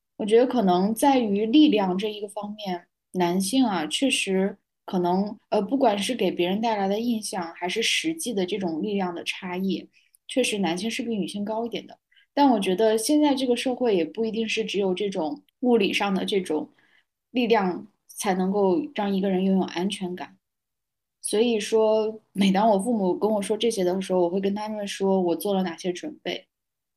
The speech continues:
比如说，我可能已经有一个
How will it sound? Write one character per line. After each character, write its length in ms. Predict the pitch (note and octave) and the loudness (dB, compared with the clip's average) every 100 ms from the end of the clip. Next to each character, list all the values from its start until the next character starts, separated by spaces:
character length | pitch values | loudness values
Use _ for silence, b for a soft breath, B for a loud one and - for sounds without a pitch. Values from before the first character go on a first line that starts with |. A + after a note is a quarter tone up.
| _ | _
比 80 | - | -4
如 160 | D#3+ E3 | -2 -2
说， 760 | - F3+ F3+ F3 E3+ D#3+ - - | 0 2 2 2 0 -2 -6 -2
我 120 | F#3 | -2
可 140 | F#3+ | -2
能 520 | E3+ D#3+ D#3+ E3+ F#3+ - _ - | -2 -2 -2 -4 -6 -10 _ -10
已 140 | F3 | -6
经 380 | F3 F#3 F#3+ F#3+ | -2 2 4 4
有 200 | E3 D3+ | 4 4
一 100 | D3+ | 4
个 500 | D3+ F3+ E3 A#2+ - | 2 2 2 0 -6